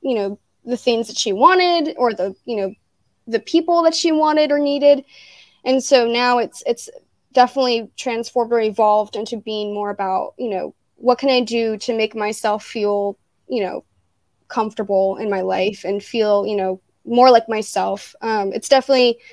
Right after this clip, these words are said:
been a huge, um, comfort for me in writing to, you know, in terms of my identity and, like, trying to find, you know, figure out who I am. A lot of people, you know, and I will say trauma, I will use the word trauma survivors find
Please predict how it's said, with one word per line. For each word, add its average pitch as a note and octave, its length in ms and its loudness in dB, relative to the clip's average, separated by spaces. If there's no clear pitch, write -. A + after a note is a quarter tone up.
been C4+ 160 8
a C4 80 6
huge, A#3+ 680 -2
um, G#3+ 560 0
comfort E4 400 2
for - 80 -2
me C4 240 4
in A#3+ 80 2
writing A#3 360 4
to, A3+ 480 -8
you B3+ 200 -2
know, G3+ 80 0
in A3 140 -2
terms B3+ 260 0
of A#3+ 80 0
my A3 120 0
identity A#3+ 640 -2
and, A#3 100 -2
like, G3 180 -4
trying G3+ 240 -4
to G#3+ 80 -4
find, G#3 500 -2
you - 100 -4
know, G#3 100 -2
figure A3 260 0
out G#3 100 -6
who A3 100 -4
I G3 100 -4
am. C4+ 380 0
A - 80 4
lot A#3 160 8
of A3+ 60 -2
people, A#3 520 2
you B3 100 0
know, G#3 280 -2
and A#3+ 100 4
I B3+ 80 8
will C4+ 180 6
say C4 380 -2
trauma, A3 380 0
I A#3+ 140 6
will C4 180 2
use C4+ 180 -2
the A#3+ 60 0
word G#3+ 160 0
trauma G#3+ 320 -2
survivors A#3 520 0
find G#3+ 480 -2